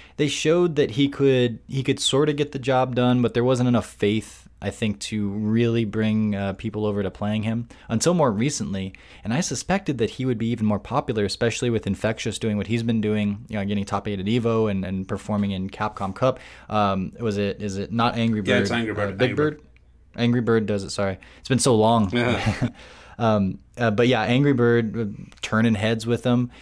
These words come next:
Speaker 1: He's got the flash. He's got the, the, you know, the story. He,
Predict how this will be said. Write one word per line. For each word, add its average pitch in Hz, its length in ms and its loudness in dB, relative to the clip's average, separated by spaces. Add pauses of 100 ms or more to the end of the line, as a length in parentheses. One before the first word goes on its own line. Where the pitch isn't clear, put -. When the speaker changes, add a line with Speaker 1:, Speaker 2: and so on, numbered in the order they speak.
(160)
Speaker 1:
He's 120 480 0
got 104 460 0
the 104 80 -2
flash. 117 840 -2
He's 107 180 -2
got 110 360 0
the, 101 440 -2
the, 95 480 -4 (240)
you 110 80 -6
know, 101 80 -4
the 95 80 -6
story. 131 580 0
He, 117 300 -6